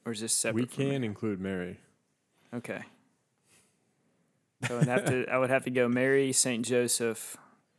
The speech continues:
Speaker 1: uh, my confirmation saint, Saint Patrick, Saint Therese of Lisieux, mm, and then this is me hard to pick the, the next one. Uh,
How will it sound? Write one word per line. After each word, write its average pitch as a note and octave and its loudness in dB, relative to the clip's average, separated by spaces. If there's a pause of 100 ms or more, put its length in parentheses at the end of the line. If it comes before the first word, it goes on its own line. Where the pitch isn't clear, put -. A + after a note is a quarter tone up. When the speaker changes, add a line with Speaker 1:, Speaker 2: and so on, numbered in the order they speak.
(320)
Speaker 1:
uh, G#2+ -4
my G#2+ -4
confirmation A#2 -4
saint, A2+ -2
Saint - -6
Patrick, A2+ -6 (960)
Saint A2 -8
Therese A#2 -2
of A#2+ -6
Lisieux, G#2+ -2 (680)
mm, A2 -10 (460)
and - -12
then - -10
this - -6
is - -8
me A2+ -8
hard A2 -4
to G#2 -8
pick - -8
the, F#2+ -10 (1400)
the A2+ -12
next - -8
one. - -16 (3500)
Uh, D3 -14